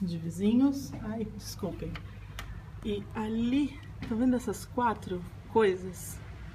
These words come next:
São as únicas garagens fechadas que tem no prédio. As outras são assim, com essas plaquinhas, o nome da pessoa, a pessoa vem e estaciona.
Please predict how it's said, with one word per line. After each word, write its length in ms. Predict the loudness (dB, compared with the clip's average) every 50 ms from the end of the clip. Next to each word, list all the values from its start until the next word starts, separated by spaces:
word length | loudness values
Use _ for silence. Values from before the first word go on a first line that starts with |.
| -12 -12 -12 -12 -12 -12 -12 -12 -12 -12 -12 -12 -12 -12 -12 -10
São 380 | -8 -6 2 6 6 8 8 8
as 160 | 6 6 4
únicas 380 | 4 6 4 4 4 2 2 2
garagens 520 | 2 0 2 0 2 2 4 2 2 2
fechadas 520 | 0 -2 0 2 2 2 2 0 -4 -6
que 100 | -4 -2
tem 100 | 2 4
no 120 | 4 4 4
prédio. 360 | 4 2 2 2 2 2 0
As 120 | 0 0
outras 260 | 0 0 0 0 0 0
são 200 | 0 -2 -2 -2
assim, 200 | 0 4 6 6
com 60 | 6
essas 240 | 6 2 0 -2 0
plaquinhas, 680 | 2 2 2 2 0 -2 -2 2 2 4 4 2 2 2
o 40 | 2
nome 240 | 2 2 2 0 0
da 120 | -2 -2
pessoa, 500 | 0 -2 -2 -2 0 0 2 2 2 0
a 60 | 0
pessoa 280 | -2 -2 -2 0 -2 -2
vem 200 | 0 -2 -2 -2
e 60 | -2
estaciona. 680 | -4 -4 -4 -6 -6 -6 -6 -4 -4 -2 -2 -4 -4